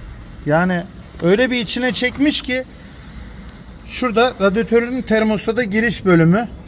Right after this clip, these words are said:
şurası. Şurası radyatöre termostada giriş bölümü. Bu da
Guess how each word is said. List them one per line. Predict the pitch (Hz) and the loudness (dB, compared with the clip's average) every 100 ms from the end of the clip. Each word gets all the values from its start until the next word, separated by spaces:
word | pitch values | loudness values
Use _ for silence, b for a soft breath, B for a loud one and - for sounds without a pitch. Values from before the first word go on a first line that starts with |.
| - | -2
şurası. | 175 160 147 202 226 - - - - | 2 4 2 -2 -4 -10 -18 -18 -14
Şurası | - 175 180 170 190 | -6 0 0 0 0
radyatöre | 180 175 190 196 175 | 0 0 0 0 0
termostada | 185 185 - 185 190 | 0 0 -4 -2 -2
giriş | 190 202 170 | -2 -4 -2
bölümü. | 165 180 254 B B B B B B 233 | -2 -2 -4 B B B B B B -2
Bu | 269 | 2
da | 254 | 2